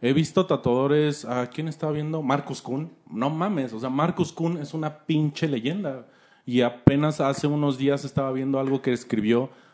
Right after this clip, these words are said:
de que el tatuaje está de la verga, que él no pensaba, después de treinta y cinco años tatuando, estar en el lugar en el que está ahora. O sea, que no es un buen lugar. Él no esperaba estar en un, en algo tan decadente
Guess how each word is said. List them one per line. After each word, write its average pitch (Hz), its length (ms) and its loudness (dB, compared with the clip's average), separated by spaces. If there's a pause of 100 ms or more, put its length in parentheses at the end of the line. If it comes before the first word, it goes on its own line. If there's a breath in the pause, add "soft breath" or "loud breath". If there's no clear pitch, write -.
(100)
de 113 240 -2
que 120 80 0
el 104 80 -6
tatuaje 120 300 0
está 139 180 -4
de 127 60 -2
la 104 100 -2
verga, 131 360 -4
que 120 120 -2
él 123 160 4
no 135 240 0 (340)
pensaba, 131 640 0 (320 soft breath)
después 135 320 0
de 143 100 2
treinta 120 420 0
y 110 60 0
cinco 151 440 -2
años 147 200 0
tatuando, 135 480 0 (180 soft breath)
estar 120 360 0
en 131 100 2
el 120 80 0
lugar 107 240 0
en 120 120 -2
el 98 80 -8
que 104 80 -8
está - 160 -6
ahora. 135 320 -4 (320 soft breath)
O - 40 -20
sea, 101 120 -8
que 107 120 -4
no 104 120 2
es 110 120 -2
un 117 100 0
buen 110 180 0
lugar. 113 320 -6
Él 110 120 -6
no 113 60 0
esperaba 110 360 -2
estar 104 400 -6 (220 soft breath)
en 113 160 0
un, 123 500 -2
en 113 200 -4
algo 120 260 -2
tan 110 240 -4
decadente 123 640 -6